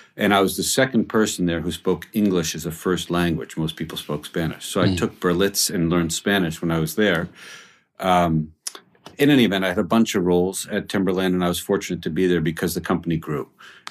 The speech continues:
Speaker 1: And as the company grew, you get the chance to do things you might not deserve to do on paper, which was certainly the case for me. Um, and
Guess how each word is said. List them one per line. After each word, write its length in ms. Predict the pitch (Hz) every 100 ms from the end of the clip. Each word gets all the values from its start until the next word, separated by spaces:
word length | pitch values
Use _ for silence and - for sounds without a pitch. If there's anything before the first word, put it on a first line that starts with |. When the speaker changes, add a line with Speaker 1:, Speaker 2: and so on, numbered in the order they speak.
| -
Speaker 1:
And 420 | 95 92 87 85
as 200 | 87 92
the 80 | 92
company 380 | - 107 107 107
grew, 280 | 107 175 139
you 120 | 107
get 180 | 104 98
the 80 | 98
chance 480 | - 101 98 - - _ -
to 100 | -
do 220 | 80 101
things 320 | 98 95 82
you 60 | 87
might 240 | 85 87
not 200 | 87 82 82
deserve 360 | 80 82 80
to 80 | 80
do 160 | 76 78
on 120 | 80
paper, 380 | 107 104 107 92
which 220 | 80 -
was 160 | 80 -
certainly 360 | 87 82 87
the 80 | 80
case 300 | - 85 80
for 160 | - 80
me. 300 | 135 139 - - - - - - - _ -
Um, 480 | 110 110 107 104 - -
and 320 | 127 120 120